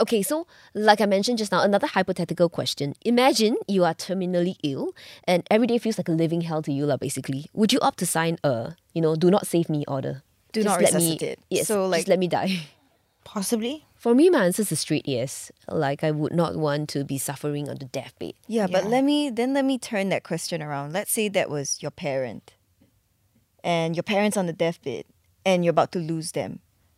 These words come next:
Speaker 1: This is a good question because my dad has actually communicated this with me. He does not want to be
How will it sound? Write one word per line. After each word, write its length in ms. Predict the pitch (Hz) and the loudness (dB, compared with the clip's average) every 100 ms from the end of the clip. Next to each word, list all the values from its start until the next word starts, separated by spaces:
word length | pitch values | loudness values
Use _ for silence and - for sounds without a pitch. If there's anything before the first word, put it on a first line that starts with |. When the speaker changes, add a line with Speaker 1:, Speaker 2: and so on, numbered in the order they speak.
| _ | _
Speaker 1:
This 280 | 214 349 - | 4 4 6
is 280 | 202 160 - - | 2 -2 -8 -2
a 80 | 185 | -2
good 320 | 165 233 - | 2 0 2
question 380 | 165 160 190 196 | -2 0 0 0
because 260 | 175 247 | 0 0
my 100 | 175 | -2
dad 220 | 143 165 | 2 2
has 160 | 175 156 | 2 -4
actually 240 | 160 - | -4 -4
communicated 640 | 185 180 160 156 180 139 143 | -2 0 0 2 2 2 0
this 160 | 156 | 0
with 140 | 139 - | -2 -4
me. 140 | 135 | -6
He 140 | 135 190 | 0 0
does 300 | 175 170 185 | 0 -2 -4
not 180 | 196 | -4
want 240 | - 170 170 | -2 -2 -2
to 100 | 151 | -4
be 280 | 123 - | -6 -8